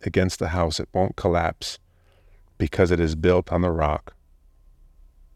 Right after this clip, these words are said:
Where there is chaos or disappointment or disillusionment, I want to encourage you,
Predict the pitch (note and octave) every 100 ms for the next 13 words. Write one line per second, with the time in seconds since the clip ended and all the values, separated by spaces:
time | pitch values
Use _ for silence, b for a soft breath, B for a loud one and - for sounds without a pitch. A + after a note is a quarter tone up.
0 | - - _ - - - - - - -
1 | _ - _ - - _ - _ - -
2 | A2 A2 G2 - - C3 A#2+ G#2+ G#2+ G#2+
3 | - - G2 G#2 - - A#2+ A2+ A#2 A2
4 | - F#2 G#2+ - F#2+ A2+ G#2+ G#2+ G#2 G#2
5 | - _ _ _ _ _ _ _ _ _
6 | _ _ _ _ _ _ _ _ _ _
7 | _ _ _ _ - _ _ _ - G#2
8 | A2 A#2 A2 G2+ - B2 A2+ G#2+ F2+ -
9 | - - _ _ _ - A2 A2 F#2 D#2+